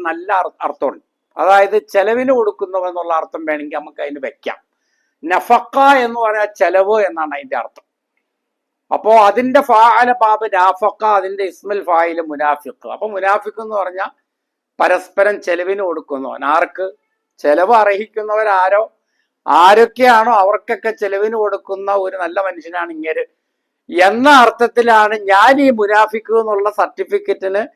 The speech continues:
അർഹനായതെന്ന് ഈ ഹോൾഡർ ആയ ആള് സ്വയം കരുതി ഉറപ്പിച്ച് ചാരിതാർത്ഥ്യം അടയുക. സർട്ടിഫിക്കറ്റ് കൊടുക്കുന്നവരോ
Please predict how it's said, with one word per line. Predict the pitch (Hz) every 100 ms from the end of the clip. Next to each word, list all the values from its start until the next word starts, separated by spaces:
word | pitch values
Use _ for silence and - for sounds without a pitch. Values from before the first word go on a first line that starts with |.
| _ _ _ _
അർഹനായതെന്ന് | 139 165 185 208 233 226 196 196 202 214 214 226
ഈ | 208
ഹോൾഡർ | 196 180 190 233 233 269 262
ആയ | 226 220
ആള് | 208 185 190 226 _ _ _
സ്വയം | - 208 214 262 262 -
കരുതി | 214 202 208
ഉറപ്പിച്ച് | 233 196 185 185 180 180 185
ചാരിതാർത്ഥ്യം | 170 160 160 160 156 -
അടയുക. | 143 123 104 104 _ _ _ _ _ _ -
സർട്ടിഫിക്കറ്റ് | 185 190 240 277 277 277
കൊടുക്കുന്നവരോ | 247 220 226 262 254 247 233 226 185